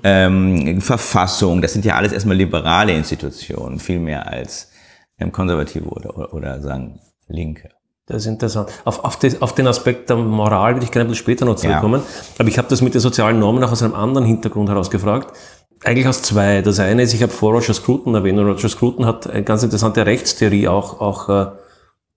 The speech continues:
Speaker 2: in einem seiner Bücher beschrieben, wo er sich die Frage stellt, oder, oder er sagt, es herrscht aus seiner Sicht, äh, ein Irrtum vor, wenn, wenn man glaubt, dass sozusagen zunächst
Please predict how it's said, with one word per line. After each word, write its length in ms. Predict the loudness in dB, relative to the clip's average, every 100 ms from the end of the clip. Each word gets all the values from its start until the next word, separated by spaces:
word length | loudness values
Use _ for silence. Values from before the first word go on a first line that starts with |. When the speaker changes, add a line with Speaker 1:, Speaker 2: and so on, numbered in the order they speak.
| -12
Speaker 2:
in 220 | -8 -6
einem 160 | -2 0
seiner 160 | 0
Bücher 260 | 0 2 2
beschrieben, 440 | 2 2 2 2
wo 100 | 2
er 60 | 2
sich 140 | 4
die 80 | 2
Frage 280 | 2 2 2
stellt, 320 | 0 0 -2 -14 _ _ -2
oder, 240 | 0 0
oder 180 | 2 4
er 100 | 4
sagt, 400 | 4 2 2 -2 -8 -8 -8 -6
es 180 | -2 0
herrscht 280 | 2 2 0
aus 120 | -2
seiner 220 | 2 2
Sicht, 340 | 2 0 0 2
äh, 280 | 2 2 -6 -20 _ _
ein 280 | -4 -4 -2
Irrtum 340 | 0 0 0 -2
vor, 280 | 2 2
wenn, 320 | 4 2 0 0
wenn 100 | 0
man 140 | 0
glaubt, 400 | 0 2 2 0
dass 140 | 0
sozusagen 400 | 0 0 2 2
zunächst 540 | 2 2 4 2 -4